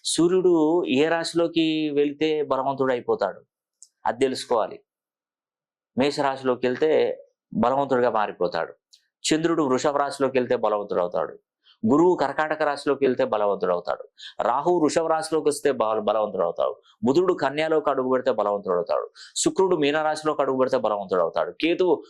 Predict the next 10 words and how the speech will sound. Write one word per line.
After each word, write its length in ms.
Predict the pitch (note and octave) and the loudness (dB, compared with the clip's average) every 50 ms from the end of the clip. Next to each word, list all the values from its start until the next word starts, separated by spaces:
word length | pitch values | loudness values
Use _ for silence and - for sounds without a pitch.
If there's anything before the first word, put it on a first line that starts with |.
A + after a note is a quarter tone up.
| _ - | _ -2
వృశ్చిక 280 | A2+ C3 - - - F3 | -2 -2 0 0 0 0
రాశి, 340 | E3+ E3 D3+ C#3+ - C3 A2+ | 0 0 -2 -2 -2 -2 -2
శని 300 | - - D3+ D3+ E3 D#3 | 0 0 -2 -2 -2 -4
తులారాశి, 600 | - D3+ D3 D3+ D#3 D3+ D3 C#3+ C#3 - C#3 A2+ | 0 0 0 0 2 0 0 -2 -2 -2 -2 -4
ఇట్లా 560 | G2+ - _ _ _ _ _ - - F#3+ D3+ | -4 -4 _ _ _ _ _ -4 -2 -2 -2
చాలా 600 | - - _ - - - D#3 E3 F#3 G3 G3+ F#3+ | -2 -4 _ -6 -2 0 0 0 2 2 2 2
మనం 220 | - E3 D3 C3+ | 0 0 0 0
అన్ని 360 | A2 - D#3+ F#3 G#3 A3+ A#3+ | -2 -2 -4 -4 -2 0 2
విధాలుగా 340 | A3 G3+ F3+ F3+ F3 F3+ F3+ | 2 4 4 4 2 2 2
చూడాలి. 460 | E3+ D3 C3+ A#2 G#2+ F#2 E2 - - | 4 4 2 2 2 -2 -4 -6 -14